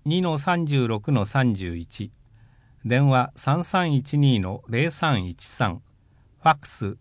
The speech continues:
三三一二の零三一二。体育室で、ジャズ演奏アンドユニークダンス。午前九時から十時十分。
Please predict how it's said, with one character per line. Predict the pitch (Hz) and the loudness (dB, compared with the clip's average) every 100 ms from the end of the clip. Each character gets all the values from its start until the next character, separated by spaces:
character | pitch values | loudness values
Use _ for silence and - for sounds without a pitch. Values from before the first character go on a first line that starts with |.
| - | -8
三 | - 143 - | -2 -2 -2
三 | 190 170 135 | -2 0 0
一 | 117 143 | 0 2
二 | 139 131 | 4 4
の | 92 95 - | 0 -4 -8
零 | 113 147 | -2 -2
三 | 156 165 127 92 | -2 -2 0 -2
一 | 90 - 139 | -8 0 2
二。 | 123 113 80 - _ _ _ _ _ _ _ _ _ _ _ _ _ _ _ - | 4 2 -2 -12 _ _ _ _ _ _ _ _ _ _ _ _ _ _ _ 0
体 | 143 185 | 2 2
育 | - 190 | 0 -2
室 | 143 - | -2 -6
で、 | 90 82 _ _ _ _ _ _ _ _ _ _ _ _ - | -6 -8 _ _ _ _ _ _ _ _ _ _ _ _ -2
ジ | 113 | 2
ャ | 135 | 2
ズ | 185 | 2
演 | 202 196 | 0 -2
奏 | 143 117 101 101 | -2 -2 -2 -4
ア | - 120 | -2 0
ン | 123 | 0
ド | 123 107 | 0 -2
ユ | 113 | 0
ニ | 127 170 | 2 0
ー | 147 | -2
ク | 147 | 0
ダ | 127 | 2
ン | 95 | 2
ス。 | - - - _ _ _ _ _ | -4 -14 -20 _ _ _ _ _
午 | 131 180 | -2 0
前 | 185 170 | 0 -2
九 | 147 | -2
時 | 160 143 | -2 0
か | 110 | 2
ら | 110 - | 2 0
十 | 139 139 | 0 0
時 | 101 | 0
十 | 92 113 | -4 -6
分。 | - - 87 | -8 -12 -12